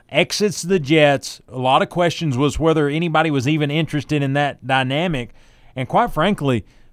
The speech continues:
people came running for Le'Veon Bell. He had some really good options in my,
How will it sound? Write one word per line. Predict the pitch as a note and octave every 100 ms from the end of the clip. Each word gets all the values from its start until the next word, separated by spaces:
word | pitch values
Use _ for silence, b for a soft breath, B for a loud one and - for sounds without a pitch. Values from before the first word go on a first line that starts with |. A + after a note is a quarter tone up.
| -
people | - A3 F#3
came | D3 D#3 C#3+ B2
running | D3+ D#3+ A#2+
for | A2+
Le'Veon | G#2+ G#2 G2 G2+ F2+ F2+
Bell. | F2+ D#2 _ -
He | A2+ G3+
had | A#3 F3+
some | - C3+
really | C3 D3+ C#3
good | C3 B2+
options | B2+ C#3 B2 A#2+ A#2
in | B2
my, | A#2+